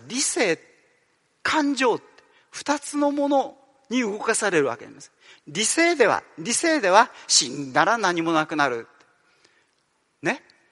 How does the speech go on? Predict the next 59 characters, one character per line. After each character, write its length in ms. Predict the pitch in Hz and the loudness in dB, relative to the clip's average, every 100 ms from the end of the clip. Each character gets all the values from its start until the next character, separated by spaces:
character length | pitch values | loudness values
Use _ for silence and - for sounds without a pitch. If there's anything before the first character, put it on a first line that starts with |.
| _ _ - | _ _ -12
火 120 | - | -4
葬 200 | - 196 | 4 4
場 120 | 175 | 4
に 100 | 151 | 0
行 100 | 147 | -4
っ 20 | - | -4
て 120 | 147 | 0
あ 140 | 143 | 0
の 240 | 202 165 - _ _ _ _ 117 | 0 -2 -4 _ _ _ _ -6
状 240 | - 170 | -2 -2
態 240 | 165 156 | 0 0
を 80 | 151 | 0
見 120 | 127 | -2
て、 160 | - - _ _ _ _ _ _ _ | -8 -16 _ _ _ _ _ _ _
灰 380 | - - 202 202 - _ - | -4 0 0 -2 -10 _ -8
に 180 | 170 156 | -2 0
な 140 | 165 | 0
っ 60 | - | -2
た 140 | - 143 | -2 -2
あ 60 | |
の 100 | 160 | -2
姿 380 | 160 160 147 131 | -4 -6 -6 -6
を 40 | |
見 120 | 127 123 | -6 -12
て、 160 | 127 _ _ _ _ _ _ _ _ | -18 _ _ _ _ _ _ _ _
理 120 | 127 120 | -12 -8
性 200 | 170 160 | -4 0
で 80 | |
は 140 | 196 - - - 123 | 0 -2 -14 -18 -10
何 360 | 139 139 208 | -8 -6 -4
に 60 | 277 | -2
も 100 | 277 | -2
な 80 | 131 | -4
い。 60 | - | -4
天 420 | 165 190 262 294 | -4 -4 -4 0
国、 360 | 247 160 147 - - | 0 0 -4 -6 -12
地 180 | - 139 | -8 -4
獄、 520 | 208 262 - 165 127 - - | -4 -4 -2 -2 -2 -6 -14
輪 260 | 127 214 254 | -6 -4 -4
廻、 180 | 151 - | -6 -8
そ 180 | - | -6
ん 40 | 220 | -6
な 200 | 415 453 480 | -4 0 0
も 60 | 427 | 0
の 0 | |
な 200 | 208 370 | -2 -2
い。 100 | - _ _ _ _ _ _ _ _ _ | -4 _ _ _ _ _ _ _ _ _
と 160 | 269 - 113 | -6 -6 -6
理 100 | 208 | -4
性 280 | - 370 330 | -2 -2 4
で 80 | |
は 60 | 190 | 4
思 120 | 143 | 2
っ 40 | - | -8
て 140 | 120 | -10
る。 160 | - - _ - | -10 -20 _ -8
し 140 | - | -4
か 100 | - | -2
し、 260 | 311 269 160 | 0 -2 -4